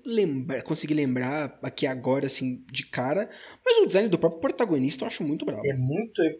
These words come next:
Speaker 2: é muito, a silhueta dele é muito boa, né? Aquele chapéu de cone, assim. Caramba.
Speaker 1: Uhum. Pô, e logo no início do jogo mesmo, que, que tem aquela parte que tem a máscara, a, o chapéu e o ba-, o,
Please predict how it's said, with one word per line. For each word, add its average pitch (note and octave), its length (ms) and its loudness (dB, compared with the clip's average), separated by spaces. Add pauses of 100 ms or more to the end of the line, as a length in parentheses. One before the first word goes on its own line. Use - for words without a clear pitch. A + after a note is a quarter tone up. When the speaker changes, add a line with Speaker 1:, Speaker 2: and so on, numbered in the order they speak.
(160)
Speaker 2:
é E3+ 60 -4
muito, A3 500 -2
a - 60 -2
silhueta G#3 400 2
dele G#3 140 4
é - 20 -2
muito - 180 -6
boa, F#3 260 4
né? D#3+ 220 2 (200)
Aquele D#3 180 6
chapéu - 260 2
de B2 100 0
cone, F3+ 360 2
assim. C4 320 -2 (520)
Caramba. D3+ 440 -6
Speaker 1:
Uhum. B2+ 120 -6 (720)
Pô, - 140 0
e G3 60 0
logo F#3 280 8
no G4+ 60 2
início C4+ 320 4
do F4 80 4
jogo - 240 4
mesmo, C#3+ 500 0 (360)
que, D3+ 240 2
que C#3 100 -4
tem D#3 160 2
aquela D3 240 2
parte - 300 -2
que C#3+ 80 -12
tem C#3+ 160 -2
a C#3 60 -4
máscara, C3 440 0
a, B2+ 240 -4
o B2+ 160 -4
chapéu C#3 540 2
e - 20 0
o C3 60 -2
ba-, B2+ 120 -2
o, B2 400 -6